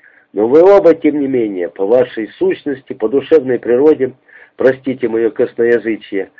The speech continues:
по своим нравам, по своему отношению к жизни, суть – стихийные христиане, и поэтому, мои друзья,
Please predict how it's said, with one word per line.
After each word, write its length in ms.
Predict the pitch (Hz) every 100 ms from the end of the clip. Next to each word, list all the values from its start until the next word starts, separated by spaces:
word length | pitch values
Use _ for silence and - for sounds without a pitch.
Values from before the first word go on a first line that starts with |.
| _ _ _ -
по 120 | 123
своим 380 | 131 185 196 120
нравам, 400 | 101 117 117 110
по 140 | -
своему 340 | 123 143 165 175
отношению 720 | 165 135 123 131 135 113 104
к 60 | 92
жизни, 540 | 123 135 131 127 120 _ - - _ - -
суть – 340 | 190 180 - _ _ _ _ _ _ _ _ - -
стихийные 580 | 156 165 190 190 160 143
христиане, 720 | - 143 - 147 123 92 90
и 160 | - -
поэтому, 680 | 165 196 185 - 90 80 _ _
мои 280 | 98 139 185
друзья, 560 | 151 139 - 92 85